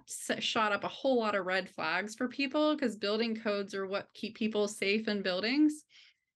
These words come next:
And it was interesting because one of the people said, um, one of the representatives said, "Well, what kind of fundraiser are you, are your fundraisers are you gonna do in that building?" He said, "Well, we're gonna have a,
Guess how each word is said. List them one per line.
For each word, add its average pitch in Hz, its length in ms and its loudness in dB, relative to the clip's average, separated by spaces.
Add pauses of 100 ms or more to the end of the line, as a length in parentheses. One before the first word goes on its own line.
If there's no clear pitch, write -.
And 202 420 2
it 226 80 2
was 220 160 4
interesting 247 600 0
because 214 280 -4
one 214 160 -4
of 208 100 -6
the 202 80 -4
people 208 400 -4
said, 190 460 0 (100)
um, 185 400 -4 (760)
one 208 140 0
of 202 80 0
the 208 60 4
representatives 202 560 0
said, 196 120 0
"Well, 202 160 0
what 262 160 0
kind 285 220 2
of 254 100 0
fundraiser 254 440 0
are 190 60 -2
you, 185 180 -4 (200)
are 185 80 -2
your - 160 -6 (140)
fundraisers 226 480 4
are 190 60 0
you 190 100 2
gonna 190 180 -4
do 185 100 -2
in 185 80 -2
that 196 120 -4
building?" 285 320 2
He 214 60 2
said, 214 120 -4
"Well, 196 100 -4
we're 214 100 0
gonna 226 140 0
have 214 140 0
a, 190 160 -4